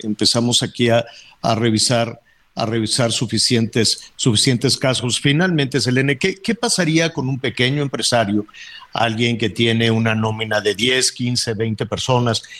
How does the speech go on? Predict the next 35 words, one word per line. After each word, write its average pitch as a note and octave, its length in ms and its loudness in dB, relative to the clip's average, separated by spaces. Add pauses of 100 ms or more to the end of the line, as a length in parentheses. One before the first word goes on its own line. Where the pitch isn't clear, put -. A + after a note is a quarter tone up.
(100)
y B2 140 0
que B2 140 0
dice, B2+ 500 0 (340)
eh, C3+ 460 -2
"Pues C3 180 2
mira, E3 320 2
no C#3+ 260 -4
tuve D#3+ 280 -2
las B2 240 -4
ventas C#3+ 500 -2
que, A#2+ 380 0
que B2 120 -2
se A2+ 160 0
querían, D#3 560 0
no C3+ 140 -2
nos C3+ 240 -4
hemos C3 240 -2
recuperado B2 640 -2
todavía B2 540 0
después A2+ 380 -4
de B2+ 80 2
dos A2+ 220 0
años B2 280 -2
de A#2 80 -2
pandemia D3 580 -2 (400)
y E3 160 6
no D#3 200 2
me F#3+ 120 0
alcanza D#3 640 -2 (260)
para A#2 280 0
esos, C3 520 -2
eh, A#2 260 -2
quince D3 380 0
días C#3 400 2
mínimo"? C3 460 0